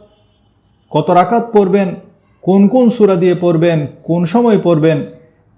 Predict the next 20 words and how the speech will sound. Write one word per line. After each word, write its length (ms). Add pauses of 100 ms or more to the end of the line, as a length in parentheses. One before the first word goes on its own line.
কিভাবে 400
দোয়া 220
করবেন, 380
বিস্তারিত 600
আজ 320
একটি 380
ভিডিওতে 760
আলোচনা 420
করব 260
ইনশাআল্লাহ। 640 (760)
যারা 240
শবে 340
কদরের 360
নামাজ 500
পড়তে 300
চান, 400 (200)
শিখতে 420
চান, 320
তাদের 320
জন্য 380